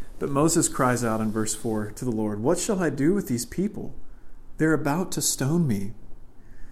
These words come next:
So God gives Moses instructions. He says, "I want you to go before the people. I want you to s-, take your staff, the same staff that you struck the river." What was the river? The river was the Nile River.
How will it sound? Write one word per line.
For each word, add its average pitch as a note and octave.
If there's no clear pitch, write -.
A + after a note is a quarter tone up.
So A#2+
God E3
gives C3+
Moses G#2+
instructions. -
He B2
says, A#2
"I G#2+
want A2+
you B2
to A2
go A2
before F#3
the G#3
people. C3
I A2+
want B2+
you B2+
to A#2+
s-, -
take -
your F3+
staff, C#3
the B2+
same F3
staff C3+
that -
you B2
struck -
the B2
river." C#3+
What C3
was C3
the A#2+
river? C3+
The C3
river A#2+
was G#2+
the A2+
Nile G#2+
River. C#3